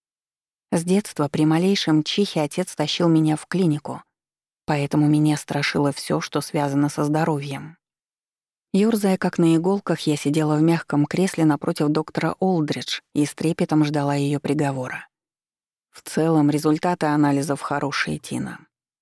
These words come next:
Есть небольшие отклонения в уровне гемоглобина и магния, но это поправимо. Я позвала тебя не поэтому. Сдавая анализы, ты указала, что беременности нет".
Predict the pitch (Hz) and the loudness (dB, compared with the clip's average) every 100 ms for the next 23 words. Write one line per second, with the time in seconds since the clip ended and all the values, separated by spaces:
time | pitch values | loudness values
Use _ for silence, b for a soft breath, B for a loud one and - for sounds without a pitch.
0 | - 170 175 185 175 165 156 165 180 160 | -4 0 0 0 0 0 0 -2 0 0
1 | 151 - 165 185 196 156 147 151 147 147 | -2 -2 0 4 4 4 4 0 2 4
2 | 147 151 147 147 147 160 190 156 147 165 | 4 4 2 2 0 2 2 4 4 2
3 | 139 143 139 151 - 165 170 160 151 - | 2 -2 -4 -10 -4 -2 0 -2 -6 -2
4 | 160 143 131 127 - _ _ _ _ _ | -2 -2 -4 -8 -12 _ _ _ _ _
5 | _ _ _ _ - 180 185 180 180 175 | _ _ _ _ -4 -2 0 0 0 2
6 | 175 - 165 160 156 165 175 165 123 127 | 0 0 2 4 4 2 0 0 -2 -4
7 | 147 - _ _ _ _ _ _ - 147 | -6 -12 _ _ _ _ _ _ 0 2
8 | 147 147 180 190 165 170 190 185 156 147 | 2 2 2 2 2 2 2 2 0 0
9 | 147 143 - 147 165 180 160 - 156 151 | 0 0 -2 -2 0 0 -2 0 2 2
10 | 147 143 143 151 - 170 185 160 - - | 4 4 4 2 0 0 2 0 -4 -20